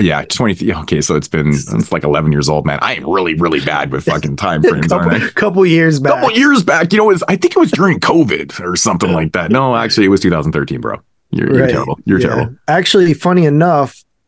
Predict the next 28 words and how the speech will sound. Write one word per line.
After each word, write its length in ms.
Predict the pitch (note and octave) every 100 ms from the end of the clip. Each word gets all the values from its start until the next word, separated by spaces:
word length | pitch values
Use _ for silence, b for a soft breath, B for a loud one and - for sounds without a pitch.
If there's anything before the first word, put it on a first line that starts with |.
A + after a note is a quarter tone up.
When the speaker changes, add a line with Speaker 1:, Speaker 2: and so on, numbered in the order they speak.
| _ _
Speaker 2:
we, 720 | C3 D#3 F3 F3 D#3+ D3+ C#3+ A#2+ -
this 320 | C#3 D#3 D3+
show 400 | - E3 E3 C#3
here, 320 | A2 B2+ C#3
for 160 | C3+ B2+
those 260 | B2 A#2+
of 100 | A2+
you 120 | A2 G#2+
who 80 | A#2
don't 240 | G#2+ G#2
know, 340 | A2 A2 A2
is 460 | A2 A2+ A2 A2 G2+
the 140 | -
Woman 320 | G#2+ B2 A#2+ A2+
Trilogy, 580 | - A#2 A#2 A#2 A#2+
or 560 | G#2+ A2 A2 G#2 G2 F#2+ B B B B -
what 160 | B2
else 240 | D#3 D#3+ D#3
is 100 | D#3+
it 120 | D3+
called? 260 | - D3 C#3
Like 240 | G#2+ G#2
the 260 | G#2 F#2+ G2 _ _ -
Dead 260 | A#2+ A#2+
River 380 | A2 A2 B2+ C3
Trilogy 480 | - C3 C3 C3 C3+
or 80 | C3
something. 460 | C3+ B2 C3 B2+